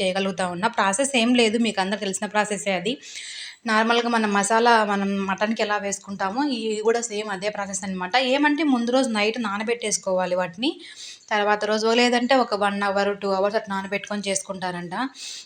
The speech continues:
ఇక్కడ వచ్చేసి ఇంకా వీడియోలు పెట్టట్లేదు కదా, టూ డేస్ గ్యాప్ అయితే వచ్చిందండి. ఏదో ఒక వీడియో అయితే పెట్టినా మొన్న, మొన్న.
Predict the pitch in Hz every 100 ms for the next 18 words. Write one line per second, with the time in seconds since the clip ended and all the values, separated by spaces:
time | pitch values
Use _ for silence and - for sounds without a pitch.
0 | - 220 214 208 214 208 254 214 190 180
1 | 190 220 247 247 202 226 233 226 214 202
2 | 220 202 202 214 208 190 190 202 214 202
3 | 190 196 185 180 220 220 185 220 240 233
4 | 214 208 208 208 202 180 - 190 185 180
5 | 196 196 180 208